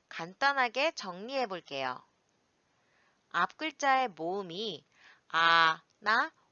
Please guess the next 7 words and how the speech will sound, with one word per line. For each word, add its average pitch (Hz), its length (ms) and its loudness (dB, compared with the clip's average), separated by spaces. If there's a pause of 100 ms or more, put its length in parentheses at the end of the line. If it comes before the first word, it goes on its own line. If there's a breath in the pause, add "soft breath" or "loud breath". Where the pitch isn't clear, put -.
(120)
오일 214 800 -4
때는 185 420 -6 (920)
아요를 196 640 -2
붙입니다. 180 800 -10 (1800)
앞 - 260 -4
글자의 294 520 2
모음이 180 720 -8